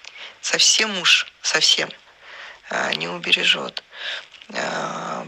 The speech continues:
поэтому всё работает в комплексе. То есть нет такого, что вы купили кроссовки, которые идеально подходят к вам, э, п-, идеально подходят вам, и, то есть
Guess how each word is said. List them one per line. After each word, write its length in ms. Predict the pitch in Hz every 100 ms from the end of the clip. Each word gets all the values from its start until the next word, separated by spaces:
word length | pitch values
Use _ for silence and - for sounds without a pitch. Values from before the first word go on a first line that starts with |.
| -
поэтому 1040 | - 180 190 202 185 180 175 - 165 165 165 - - - - _ _ _ _ - - - - - - - -
всё 200 | - 190
работает 420 | 180 175 180 180
в 100 | -
комплексе. 600 | - 160 - - - - - _ - - - - -
То 80 | -
есть 220 | 165 -
нет 240 | 180 180 -
такого, 400 | 170 - 165 165
что 200 | - 170
вы 100 | 160
купили 360 | - 180 208 190
кроссовки, 500 | - - 190 - -
которые 340 | - - 165 - 196 202
идеально 600 | 175 180 185 180 175 -
подходят 420 | - - 160 -
к 80 | -
вам, 280 | 190 254 269 - - - - - -
э, 220 | 180 - -
п-, 80 | - 170
идеально 420 | 175 190 185 175
подходят 560 | 180 180 - 175 170 196
вам, 280 | 196 226 220 - - - - -
и, 600 | 165 170 175 175 170 - 170 160 - - - _ _ _ - - - - - - - - -
то 100 | -
есть 320 | 175 - -